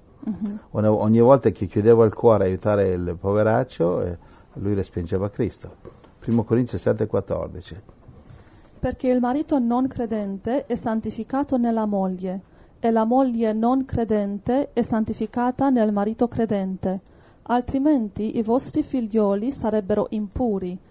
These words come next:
Speaker 1: mentre ora sono santi.
Speaker 2: Quindi digli a tua sorella che se lei è santa, non santa Sant'Agostino con la st-, nella statua lì, tutto santo, no, no. Santo vuol dire uno che crede in Gesù.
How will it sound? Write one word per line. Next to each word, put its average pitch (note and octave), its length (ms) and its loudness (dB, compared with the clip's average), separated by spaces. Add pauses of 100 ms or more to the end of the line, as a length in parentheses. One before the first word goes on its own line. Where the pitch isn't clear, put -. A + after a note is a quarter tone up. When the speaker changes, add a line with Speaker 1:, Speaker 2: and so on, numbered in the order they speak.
(160)
Speaker 1:
mentre A3 480 -2
ora A3 460 2
sono F#3+ 280 -4
santi. F#3+ 440 -6
Speaker 2:
Quindi A2+ 320 6
digli A#2+ 300 6
a G2+ 280 2
tua A2 180 2
sorella G#2 440 4
che G2+ 120 -2
se - 180 -2
lei A#2+ 340 6
è G#2 60 6
santa, F2+ 600 0
non C#3+ 240 4
santa A#2 640 4
Sant'Agostino F#2+ 1000 -2
con F#2 140 -4
la F2 40 -4
st-, E2 380 -6
nella E2 240 -4
statua D#2+ 480 -8
lì, E2 280 -8
tutto - 300 -18
santo, - 400 -12
no, D#2+ 160 -12
no. - 200 -20 (300)
Santo D#3+ 480 -2
vuol A2 160 4
dire G#2+ 300 4
uno G#2 180 2
che F2 140 -6
crede F2 280 -4
in D#2+ 60 -8
Gesù. E2+ 480 -6